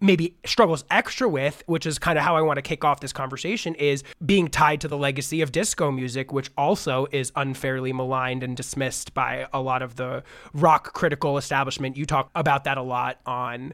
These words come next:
your episode on her on your show, which is that Donna Summer,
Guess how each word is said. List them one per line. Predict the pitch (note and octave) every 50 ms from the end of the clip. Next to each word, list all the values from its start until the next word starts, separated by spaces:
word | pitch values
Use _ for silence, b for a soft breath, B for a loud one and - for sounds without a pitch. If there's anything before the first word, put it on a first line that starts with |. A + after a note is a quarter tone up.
| - -
your | E3+ E3+ D#3+ E3
episode | D#3+ - D#3+ - - C#3 C#3 C#3+
on | C#3+ C#3 C3+ C3
her | A2 C#3 C3+ C3
on | B2+ B2+ C3+
your | C#3+ E3+ A3 B3+
show, | - - D#3 C#3 C#3 C3+ C#3 C3 C3 B B B B B
which | F3 F3 C#3+ F3
is | E3 C#3+ -
that | F3 D#3 D3 C#3 D3 - - -
Donna | - G3 E3+ F3 F#3
Summer, | E3 - G#3 F#3+ F#3 F3 E3+ D#3+ D#3+ D3+ C#3